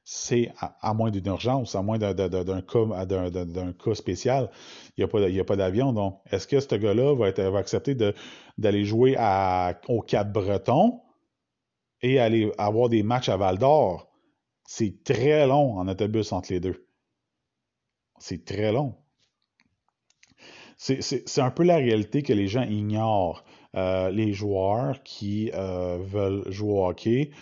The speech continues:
euh, écoutez, pour se faire pêcher dans une junior ma-, majeure du Québec, il y en a qui passent par le, le, le midget trois A, il y en a qui passent par le midget espoir. Euh, mais c'est en arrivant, ils ont, ils ont,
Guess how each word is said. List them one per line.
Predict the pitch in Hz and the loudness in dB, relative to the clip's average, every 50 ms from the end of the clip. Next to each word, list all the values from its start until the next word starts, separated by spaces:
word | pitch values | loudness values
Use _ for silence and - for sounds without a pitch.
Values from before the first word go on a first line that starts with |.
| - - - - - - | -20 -20 -20 -20 -10 -6
euh, | 95 92 92 92 92 92 92 90 90 90 87 87 87 85 85 82 82 67 - - - 52 50 50 - 69 65 67 76 76 82 85 90 | -4 -2 0 0 0 0 0 0 0 0 0 0 -2 -4 -4 -6 -8 -8 -10 -12 -12 -14 -16 -16 -18 -18 -18 -18 -18 -18 -16 -14 -12
écoutez, | 104 113 - - - 120 107 98 95 92 | -12 -14 -14 -6 -4 -2 -2 -2 -2 -4
pour | - 101 92 - | -6 -8 -6 -6
se | - | -6
faire | 101 - 117 107 - | -2 -2 -2 -2 0
pêcher | - 117 101 - - 120 | -2 -2 -2 -2 -2 -2
dans | 113 104 | -2 -2
une | 101 98 95 | -4 -4 -6
junior | 87 101 92 92 | -6 -6 -4 -4
ma-, | 95 98 95 92 92 | -2 -2 -2 -2 -2
majeure | 90 95 - 92 101 95 | -2 -4 -4 -2 -2 -4
du | - | -4
Québec, | - 110 95 92 110 107 - | -4 -4 -2 -2 -2 -2 -2
il | |
y | 98 | -4
en | 95 | -4
a | 95 | -6
qui | - | -4
passent | - - 101 98 - | -2 -2 -2 -2 -2
par | 104 95 | -4 -2
le, | 92 92 92 90 87 87 87 87 | -2 -2 0 0 -2 -2 -2 -2
le, | 87 87 90 87 87 82 | -2 -2 -2 -4 -4 -6
le | 85 90 90 87 | -6 -6 -6 -6
midget | 92 92 92 92 | -6 -6 -6 -8
trois | - - - 98 92 98 117 131 | -8 -6 -4 -2 0 2 2 2
A, | |
il | 123 | 2
y | 107 | 2
en | 90 | 0
a | 95 92 | -2 -6
qui | - - | -8 -8
passent | - 107 101 101 95 | -6 -4 -4 -2 -2
par | - 98 | -2 -2
le | 92 90 | -2 -2
midget | 90 92 90 95 95 - | -4 -4 -4 -4 -2 -2
espoir. | 95 85 - - - 110 123 131 143 135 - - - - - - - - - - - | -4 -6 -4 -2 0 2 2 2 2 0 -2 -8 -20 -20 -20 -20 -20 -20 -20 -10 -4
Euh, | 98 95 92 92 92 90 90 - - _ _ _ _ _ _ _ _ _ _ _ _ _ _ _ _ _ _ _ _ - | -2 0 0 0 0 -2 -4 -8 -14 _ _ _ _ _ _ _ _ _ _ _ _ _ _ _ _ _ _ _ _ -8
mais | 117 117 117 131 151 160 - - - - | -4 -2 0 0 0 -2 -2 -6 -8 -12
c'est | - - 127 107 | -8 -6 -4 -2
en | 101 110 110 | -2 -2 -2
arrivant, | 107 104 98 98 98 101 123 135 151 160 151 - - _ _ - | -2 -2 -4 -4 -4 0 0 2 2 0 -2 -6 -12 _ _ -6
ils | 98 | -4
ont, | - - 82 107 | -4 -4 -4 -4
ils | 107 104 107 | -2 -2 0
ont, | 98 95 90 60 71 - | 0 0 -2 -6 -10 -14